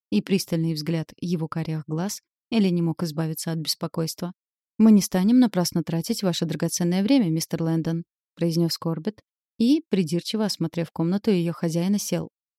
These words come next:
«Вы наверняка слышали о недавнем несчастном случае». «Я слышал, что вчера возле маяка было найдено тело». «Верно. Полагаю, что вы были знакомы с покойным». «Это Кирби Дункан».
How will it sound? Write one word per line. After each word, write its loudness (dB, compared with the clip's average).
«Вы 2
наверняка 0
слышали -4
о 2
недавнем 0
несчастном -2
случае». -4
«Я 4
слышал, 0
что -4
вчера -2
возле 0
маяка -2
было 0
найдено 0
тело». -6
«Верно. 4
Полагаю, 2
что 0
вы 0
были -2
знакомы 0
с -10
покойным». -4
«Это 0
Кирби 0
Дункан». 2